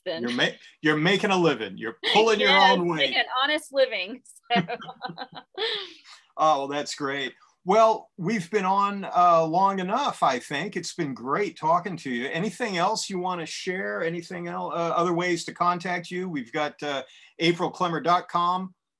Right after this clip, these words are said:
Speaker 2: Uh, get in touch if you'd like to be involved with, uh, April's Old Hollywood Backroom membership, learning about Hollywood and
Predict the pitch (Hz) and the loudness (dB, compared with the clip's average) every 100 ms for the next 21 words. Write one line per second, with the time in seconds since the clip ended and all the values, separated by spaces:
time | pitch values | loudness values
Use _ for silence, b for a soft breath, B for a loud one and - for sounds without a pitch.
0 | - 131 131 127 127 123 151 160 139 - | -10 -4 -4 -2 -4 -2 -2 -4 -6 -4
1 | 170 180 - 165 139 - 123 147 147 165 | -4 -4 -10 -10 -10 -10 -6 -4 -4 -6
2 | 123 151 139 123 139 160 170 180 170 - | -6 -6 -6 -6 -2 2 2 0 -4 -8
3 | 156 139 135 - 143 131 151 156 160 156 | -6 -6 -8 -8 -6 -4 -2 -4 -4 -6
4 | 147 143 127 - b b b b - 156 | -6 -6 -10 -12 b b b b -4 0
5 | 196 175 180 185 180 165 175 123 98 170 | 0 2 4 4 4 0 0 -4 -2 -2
6 | 170 175 180 165 165 180 180 - 190 208 | -2 -4 -4 -4 -6 -6 -6 -6 -6 -6
7 | 208 _ - 139 131 165 196 180 165 175 | -10 _ -20 -16 -6 -4 -4 -6 -2 2
8 | 170 170 175 185 170 190 196 160 117 | 2 2 2 2 0 -2 -4 -6 -6